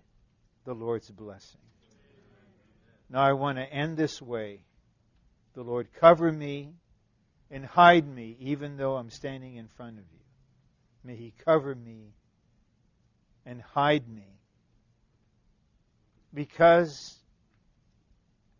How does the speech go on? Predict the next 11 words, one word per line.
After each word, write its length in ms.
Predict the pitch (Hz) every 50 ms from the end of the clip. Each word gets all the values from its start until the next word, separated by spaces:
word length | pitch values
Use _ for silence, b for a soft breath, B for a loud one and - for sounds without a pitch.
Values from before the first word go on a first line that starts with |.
| _ _ 135
as 180 | 131 113 113
one 300 | 131 143 160 160 156 151
learning 340 | 151 151 151 147 147 143 135
to 140 | - - 127
live 360 | 113 113 120 147 185 175 - -
to 140 | - 165
Him 440 | 147 135 143 143 139 135 135 135 135 _ _ _ _ _ _ _ _ _ _ _ _ _ _ _ _ _ 104
and 100 | 101 101 _
to 100 | - 107
serve 460 | - - - 156 156 156 151 135 -
Him, 180 | 123 110 98